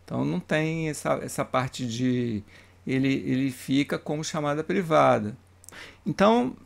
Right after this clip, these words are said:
feito isso, o que que a gente vai fazer agora? A gente vai partir para, para as zonas. Então, você fez, é, a lista de contatos. Para cada contato, você fez os canais,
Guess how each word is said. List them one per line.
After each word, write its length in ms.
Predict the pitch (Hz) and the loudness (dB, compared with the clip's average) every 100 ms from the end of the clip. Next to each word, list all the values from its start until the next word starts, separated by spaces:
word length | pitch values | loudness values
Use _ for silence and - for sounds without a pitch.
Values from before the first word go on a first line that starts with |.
| - - | -20 -16
feito 560 | - 214 214 214 185 | 6 8 8 4 4
isso, 380 | 214 240 - 131 | 4 2 0 -6
o 40 | |
que 160 | - 202 | 2 2
que 120 | 196 | 4
a 40 | 185 | 2
gente 280 | 180 - | 2 0
vai 120 | 160 156 | 2 4
fazer 360 | 165 139 147 | 4 4 6
agora? 240 | 135 117 113 | 6 4 4
A 20 | |
gente 160 | 139 | 2
vai 100 | 143 | 2
partir 600 | 156 170 139 - - 175 | 2 2 0 -4 -2 -2
para, 520 | 190 180 160 165 190 185 - - - - - - _ - - | 0 2 6 6 6 2 -10 -20 -20 -20 -20 -20 _ -20 -6
para 140 | - 175 | 6 6
as 80 | |
zonas. 680 | 175 180 185 151 107 - - - - _ - - - | 8 6 6 4 0 -4 -14 -20 -20 _ -20 -20 -4
Então, 320 | 151 185 208 | 0 0 -2
você 260 | 147 147 151 | -4 -4 -6
fez, 680 | - 147 139 123 110 - - - - - _ - | -2 0 2 2 0 -4 -12 -20 -20 -20 _ -12
é, 680 | 143 123 113 113 107 107 - | 2 4 4 2 0 -2 -6
a 140 | 139 135 | 0 2
lista 340 | 135 127 135 | 2 0 -4
de 120 | 120 | -4
contatos. 960 | - 123 113 - 120 143 185 - - - - - - - - - - | -4 -4 -2 4 6 6 2 -4 -14 -16 -20 -20 -20 -20 -20 -10 -2
Para 140 | 143 | 0
cada 260 | - 156 151 | 4 2 2
contato, 760 | - 139 - 131 131 131 - | 0 -2 0 4 4 4 -4
você 400 | 117 127 - 135 | -6 -4 -4 -6
fez 800 | - - 135 135 127 123 - - | -6 -2 0 2 2 0 -4 -10
os 200 | 135 - | -10 -4
canais, 1000 | 139 123 123 131 139 165 226 - - | -2 0 2 4 4 2 2 -4 -12